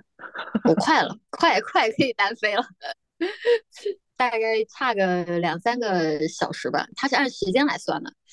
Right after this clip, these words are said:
就是你飞满，飞满三十个小时，然后你就可以拿到那个运动照，中间必须得有一个单飞的经历，就是你教练不在你旁边，然后你一个人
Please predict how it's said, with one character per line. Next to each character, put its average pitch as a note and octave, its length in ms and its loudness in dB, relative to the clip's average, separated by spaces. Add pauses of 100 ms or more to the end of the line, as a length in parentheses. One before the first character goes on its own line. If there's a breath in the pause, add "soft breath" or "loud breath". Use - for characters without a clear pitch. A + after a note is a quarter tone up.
(260 soft breath)
就 A#3+ 120 0
是 C#4 100 4
你 G3 180 2
飞 D4 360 2
满， A3+ 200 2 (320)
飞 C#4 140 4
满 F#3+ 160 0
三 C4 320 2
十 - 180 -2
个 F3+ 80 4
小 D3+ 200 -4
时， - 260 -8
然 - 100 -2
后 E3 120 2
你 E3+ 40 2
就 E3 60 0
可 F3+ 80 4
以 F#3 60 6
拿 D#3+ 180 4
到 F3+ 80 4
那 F3+ 80 2
个 E3+ 80 0
运 G3 240 -2
动 F3 100 2
照， F3 300 0 (140)
中 B3+ 180 6
间 B3+ 220 4
必 B3+ 160 0
须 B3+ 160 0
得 D#3+ 140 6
有 G3 220 2
一 E3+ 120 -8
个 D3 400 0
单 A#3+ 120 0 (120)
飞 C4+ 100 4
的 G3 80 2
经 G3 180 -4
历， F#3 200 0
就 - 120 -2
是 F#3 240 0
你 F#3 180 6
教 A#3 180 4
练 G3+ 160 2
不 F3 60 2
在 A3 120 4
你 D4+ 80 -2
旁 - 160 -4
边， - 160 -2
然 D#3+ 80 0
后 D#3+ 120 2
你 D3 120 6
一 D3+ 60 6
个 G#3+ 80 6
人 E3+ 180 0